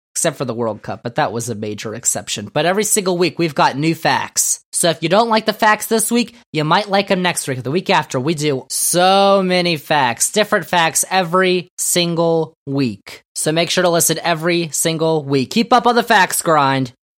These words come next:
and that means following the podcast,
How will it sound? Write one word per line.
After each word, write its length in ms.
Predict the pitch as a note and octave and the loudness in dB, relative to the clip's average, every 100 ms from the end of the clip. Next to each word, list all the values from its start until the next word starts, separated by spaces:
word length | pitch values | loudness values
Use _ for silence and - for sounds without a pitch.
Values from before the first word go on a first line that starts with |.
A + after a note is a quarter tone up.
| _ | _
and 100 | C3+ | -2
that 160 | D#3 E3 | 0 2
means 400 | D3 C3+ C3 - _ _ | 0 0 -2 -4 _ _
following 680 | - D#3 F3+ F3+ F3+ F3+ F3+ - - | 2 4 4 4 2 0 -4 -8 -8
the 60 | |
podcast, 800 | - F3 F3 E3+ F#3 E3+ F3 - | 0 4 4 2 2 2 2 -2